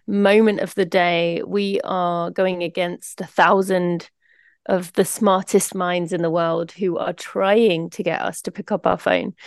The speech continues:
because they know that the more time we pick up our phone and we compare, and, uh, what we see has been tailored to us and what our weaknesses are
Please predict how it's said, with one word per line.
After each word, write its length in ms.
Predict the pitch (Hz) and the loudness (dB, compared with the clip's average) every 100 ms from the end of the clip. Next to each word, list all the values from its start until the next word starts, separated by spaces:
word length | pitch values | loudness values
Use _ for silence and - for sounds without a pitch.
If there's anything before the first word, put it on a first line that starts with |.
| - - | -20 -6
because 300 | 196 - 202 | -2 4 4
they 160 | - 196 | 6 4
know 380 | 196 220 208 190 | 6 6 6 4
that 160 | 196 | 0
the 180 | 190 180 | -4 -2
more 180 | 180 180 | 0 -2
time 460 | - 196 185 175 | -2 -6 -4 -4
we 180 | 175 208 | -4 -4
pick 220 | 190 190 | -6 -8
up 160 | 190 180 | -8 -2
our 100 | 170 | -4
phone 400 | - 175 185 254 | 0 2 2 2
and 120 | 226 | 0
we 100 | 175 | -2
compare, 600 | 165 - 170 - 170 185 - | -4 -8 -10 -2 0 2 0
and, 300 | 185 175 170 - - _ | -2 -4 -6 -14 -20 _
uh, 220 | - 190 | -2 0
what 180 | - 190 | 2 2
we 120 | 202 | 2
see 400 | 190 - 202 196 214 | 0 0 0 2 0
has 140 | 196 | -2
been 240 | - 180 | -4 -6
tailored 580 | 170 - 208 185 180 180 | -6 -8 0 2 2 0
to 300 | - 208 180 | -4 -6 -4
us 280 | - 175 196 _ _ - - | -2 -2 -4 _ _ -10 -4
and 120 | 185 | -2
what 160 | 165 | 0
our 120 | - 170 | 0 -2
weaknesses 580 | 185 - 190 - 208 | -4 -6 -8 -4 -2
are 320 | 180 185 185 | 0 0 0